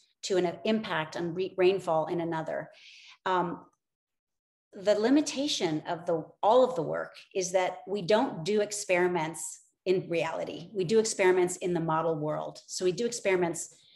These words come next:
with computerized simulations of the planet. So what I was showing was all of the modeled, the modeled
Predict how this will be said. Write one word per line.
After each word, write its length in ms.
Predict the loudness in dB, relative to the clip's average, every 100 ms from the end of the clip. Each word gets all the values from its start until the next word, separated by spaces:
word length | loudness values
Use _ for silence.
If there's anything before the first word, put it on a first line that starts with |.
| _ -4
with 200 | -4 -2
computerized 840 | -6 -2 0 2 2 2 0 -8 -16 _ _ _ _ _ _
simulations 720 | -10 -2 2 2 2 0 -4 -6 -2
of 260 | 2 2 0
the 80 | -6
planet. 540 | -2 -4 -4 -8 -14 -14 _ _ _
So 500 | -6 4 4 4 0 -12
what 220 | -4 2 4
I 180 | 4
was 240 | 4 2 2
showing 540 | 0 0 -2 -6 -8
was 360 | -2 -2 -2 -4 -12 _ _ _
all 240 | 2 2 2
of 60 |
the 160 | 2 0 -2
modeled, 640 | -4 -2 0 0 -2 -8 _ _ _ _ _ _ _ _ _ _ _
the 60 | -8
modeled 580 | -4 -2 -2 -2 -4